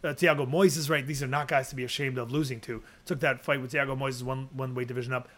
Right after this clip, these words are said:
Austin Hubbard's a big guy, has the cardio advantage, will probably go for takedowns and get them. Um, I, he's a young man in his prime. He's thirty-one years old versus Kurt Holobaugh, who is on the very tail end of his career, apparently was retired,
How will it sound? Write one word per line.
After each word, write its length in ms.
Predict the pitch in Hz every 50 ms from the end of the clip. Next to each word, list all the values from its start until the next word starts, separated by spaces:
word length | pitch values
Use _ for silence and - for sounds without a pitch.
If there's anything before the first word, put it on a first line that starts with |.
| - -
Austin 220 | 180 165 - 180
Hubbard's 240 | 170 170 156 143 135
a 40 | 120
big 200 | 120 143 143 135
guy, 200 | 131 127 127 127
has 180 | - 143 127
the 80 | 127 120
cardio 260 | - 147 139 135 135
advantage, 400 | 127 120 123 123 120 120 120 - - - - -
will 80 | 180 151
probably 260 | - 147 147 143 151
go 140 | 139 143 127
for 80 | 139 135
takedowns 400 | 127 131 131 139 135 127 123 127
and 80 | 123
get 160 | 123 123 120
them. 160 | - 123 120 - - - - - - -
Um, 320 | 156 139 131 123 123 127 143 -
I, 320 | 135 139 139 135 143 143 135
he's 240 | 135 139 139 123 127
a 60 | 117
young 320 | 117 123 151 156 165 147
man 340 | 139 131 127 123 123 123 127 -
in 140 | - 151 143
his 120 | 139 147
prime. 300 | 139 - 165 143 127 127
He's 100 | 123 120
thirty-one 400 | - - 160 151 151 147 147 143
years 180 | 135 131 131 120
old 220 | 139 123 127 123
versus 240 | 123 127 110 117 127
Kurt 220 | - - 165 143 120
Holobaugh, 320 | 139 147 156 147 143 135
who 100 | 131 143
is 160 | 139 123 - - - - - -
on 60 | 165
the 60 | 151
very 140 | 143 170 160
tail 280 | 139 - - 165 170 165
end 80 | 151
of 60 | 147 139
his 100 | 131 -
career, 240 | - 190 185 156
apparently 340 | 135 - 185 226 220 190 170
was 160 | 151 156 131
retired, 600 | 127 127 - - - 214 226 226 175 139 131 127